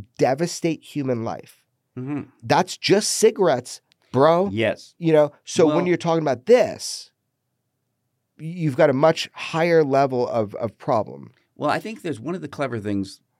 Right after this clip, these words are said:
Speaker 2: that the, um, the program to stigmatize, uh, the U F O subject did that I on-,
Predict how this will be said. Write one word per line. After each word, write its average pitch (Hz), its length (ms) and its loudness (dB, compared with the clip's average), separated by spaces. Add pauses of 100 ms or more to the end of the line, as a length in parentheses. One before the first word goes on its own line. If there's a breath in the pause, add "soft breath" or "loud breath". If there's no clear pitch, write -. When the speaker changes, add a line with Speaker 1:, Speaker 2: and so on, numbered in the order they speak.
(500)
Speaker 2:
that 98 340 -6
the, 92 340 -6
um, 82 460 -10 (720)
the 98 80 -10
program 98 540 -4
to 90 60 -18
stigmatize, 85 880 -10 (1200)
uh, 85 320 -10
the 92 120 -10
U 92 100 -6
F 82 120 -14
O 82 60 -10
subject 87 420 -14
did 82 400 -12 (920)
that 98 180 -6
I 90 80 -6
on-, 92 260 -6